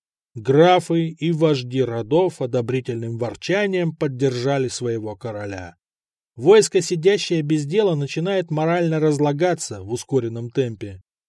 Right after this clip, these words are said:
И это в полной мере почувствовали на себе жители Ратисбоны. С первыми лучами солнца лагерь поднялся, и воины стали собирать палатки и укладывать свои припасы на телеги,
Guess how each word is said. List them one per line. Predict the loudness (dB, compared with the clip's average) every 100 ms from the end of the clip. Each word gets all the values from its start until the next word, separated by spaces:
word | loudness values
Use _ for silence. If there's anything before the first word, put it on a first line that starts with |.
| _ -4
И | 2
это | 2 2
в | 0
полной | 2 4 4 0
мере | 2 2 2
почувствовали | 0 -2 -4 -2 0 2 2
на | -2
себе | -2 -2 0
жители | 0 -2 -2 -2
Ратисбоны. | -2 -2 -4 -6 -6 -10 -12 -14 -18 -20 _ _ _ _ _ _ _ _ -14
С | 2
первыми | 6 8 6 2
лучами | 0 -2 -2 -6 -6
солнца | -4 -2 -2 -2 -2 -4 -8 -8
лагерь | 0 0 2 0
поднялся, | 0 -4 -2 -2 -2 -2 -4 -4 _ _ _
и | 0
воины | 4 4 4 0
стали | -2 -2 -2
собирать | 0 0 0 0 -2 -2
палатки | 0 0 0 -2 -4 -4 -2
и |
укладывать | -2 0 2 2 2 0
свои | -2 -2 -2
припасы | -2 -6 -2 -4 -2 -4
на | -4
телеги, | -4 -4 -2 -4 -4 -10